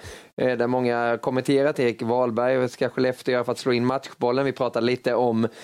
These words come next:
den serien vid början av den här podcasten.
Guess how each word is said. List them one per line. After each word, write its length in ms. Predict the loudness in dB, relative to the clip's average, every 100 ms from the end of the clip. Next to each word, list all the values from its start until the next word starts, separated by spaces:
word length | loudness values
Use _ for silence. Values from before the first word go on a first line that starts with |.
| -20 -4
den 180 | -2 0
serien 440 | 0 2 2 2
vid 200 | 2 2
början 580 | 0 2 2 4 2 2
av 260 | 0 0
den 120 | 2 0
här 60 |
podcasten. 840 | 0 -2 -2 0 -2 -2 0 0